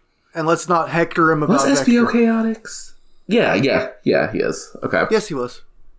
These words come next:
Speaker 1: S B O,
Speaker 2: Charmy
Speaker 1: S B O
Speaker 2: Bee.
Speaker 1: Vector and the other one.
Speaker 2: Yeah. All
Speaker 1: Charmy
Speaker 2: right.
Speaker 1: the Bee.
Speaker 2: And this, uh, question comes in from Kana. <laughs>
Speaker 1: So now we have normal questions that don't make your soul want to rescind
Speaker 2: <laughs>
Speaker 1: up into your butt sack.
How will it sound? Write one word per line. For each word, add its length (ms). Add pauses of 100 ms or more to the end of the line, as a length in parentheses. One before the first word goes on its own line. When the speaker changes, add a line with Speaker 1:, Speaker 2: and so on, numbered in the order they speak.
(280)
Speaker 1:
S 160
B 80
O, 60
Speaker 2:
Charmy 160
Speaker 1:
S 100
B 140
O 100
Speaker 2:
Bee. 40
Speaker 1:
Vector 380
and 160
the 80
other 180
one. 180 (420)
Speaker 2:
Yeah. 140 (420)
All 160
Speaker 1:
Charmy 60
Speaker 2:
right. 200
Speaker 1:
the 60
Bee. 160
Speaker 2:
And 80
this, 200
uh, 340
question 340
comes 240
in 140
from 260
Kana. 720 (580)
<laughs> 160 (1400)
Speaker 1:
So 120
now 140
we 80
have 140
normal 360
questions 500
that 300
don't 260
make 220
your 80
soul 320
want 180
to 180
rescind 500
Speaker 2:
<laughs> 60
Speaker 1:
up 240
into 300
your 140
butt 200
sack. 380